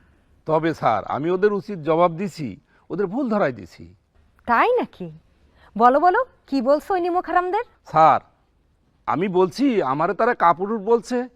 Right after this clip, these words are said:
Speaker 1: সেটা নাই ঠিক আছে, কিন্তু আপনারা সেটা বলা ঠিক হয় নাই। আমার এই কথা তারা মাইনে নিছে।
Speaker 2: বাহ, বাহ, বাহ, খুব ভালো বলছো।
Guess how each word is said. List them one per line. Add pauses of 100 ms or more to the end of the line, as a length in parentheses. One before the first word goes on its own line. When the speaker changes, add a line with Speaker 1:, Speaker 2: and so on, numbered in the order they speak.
(160)
Speaker 1:
সেটা
নাই
ঠিক
আছে, (160)
কিন্তু
আপনারা
সেটা
বলা
ঠিক
হয়
নাই। (600)
আমার
এই
কথা (540)
তারা
মাইনে
নিছে। (420)
Speaker 2:
বাহ, (140)
বাহ, (120)
বাহ, (460)
খুব
ভালো
বলছো।